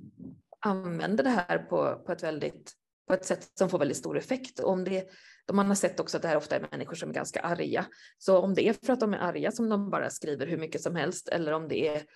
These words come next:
eh, så att man, att det finns något samordnat, att det liksom är,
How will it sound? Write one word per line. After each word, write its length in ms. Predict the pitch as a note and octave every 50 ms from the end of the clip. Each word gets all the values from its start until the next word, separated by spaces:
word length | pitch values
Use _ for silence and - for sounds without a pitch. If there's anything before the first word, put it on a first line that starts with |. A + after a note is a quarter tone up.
| _ _ - _ _ _ _ - E3+
eh, 320 | D#3 D#3 D3 C3 - -
så 300 | - - - - F3+ E3
att 180 | C3+ D#3 D#3+ -
man, 380 | - C3 F3 E3 E3 D#3 - -
att 120 | E3+ E3+
det 200 | D#3+ D3 D3 -
finns 220 | - D#3+ D#3 E3+
något 120 | E3+ D#3+ D#3+
samordnat, 720 | - E3+ E3 D#3 D3 A#2 A2 C#3 F3+ A#3 A#3 A#3 - -
att 160 | F#3 E3+ E3
det 100 | - C#3
liksom 360 | C#3+ - - - - D#3+ D3 C3+
är, 120 | B2